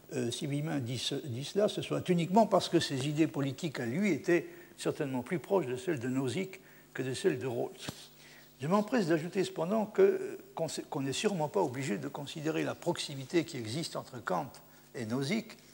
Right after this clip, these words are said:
si elle est aussi réelle que le soutient Villemin, comme un argument en faveur de la conception kantienne. Il ne faut pas non plus perdre de vue, bien entendu, que la question posée est : l'État peut-il être autorisé à contraindre les citoyens à s'aider entre eux,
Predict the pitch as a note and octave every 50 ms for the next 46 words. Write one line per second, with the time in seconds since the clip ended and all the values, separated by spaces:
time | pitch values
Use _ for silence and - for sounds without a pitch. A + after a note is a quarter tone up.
0 | - - - - - - D#3 D3+ C#3 C3 - C3+ - - C3+ B2 B2+ D#3+ E3 D#3
1 | B2+ A#2 - - - - - - - - - C3 B2+ A2 - C3 A2 - C#3 C3
2 | A2+ G#2+ C3+ D3+ D#3+ F#3 G#3+ A3 G3 - - G3 F#3+ F#3+ - D3 D3+ F3+ D#3+ A2
3 | G2+ C3 C#3+ F3+ G#3 - D#3+ B2+ - C#3 B2 D3+ G3+ F#3 B2 B2+ C3 C3 - D3
4 | A2 B2 A#2 - - F#3+ E3+ - E3+ D3+ - - - C#3+ - - - - - -
5 | - - - - - - - - - - - - - C3 C#3 - F3 D3+ - A3+
6 | G#3 F#3+ F3+ F3 - F3+ D#3 D3 E3+ D#3+ C3+ C3 C#3+ C#3 C3 F3+ G#3+ F3+ C3 D3
7 | E3+ D#3 C#3+ B2+ - E3+ F3 A3 G#3 - - D#3 D3+ - - D3+ - - E3 D3
8 | A2+ - C3+ C3+ B2+ B2 E3+ F3 F3 - E3+ E3+ G3+ G3+ - - - B2+ C3+ F#3
9 | F#3+ F#3+ - E3+ D3+ - - - - - - - - - E3 D3 - F3 D#3+ D#3
10 | C#3 B2+ - - - E3+ D#3 - E3+ C#3 C3+ A#2 G#2 B2 E3 F#3 G3+ - - -
11 | - - - - - - F3+ F#3 F3 - - D#3 D#3+ F3 F#3 E3+ F3+ - - -
12 | D#3 D#3+ - - D#3 C3 - C3+ C3+ C#3+ E3 F#3+ - - - C3+ - - D#3+ C#3+
13 | B2 B2 B2+ B2 A#2 A2+ - E3+ E3+ G3+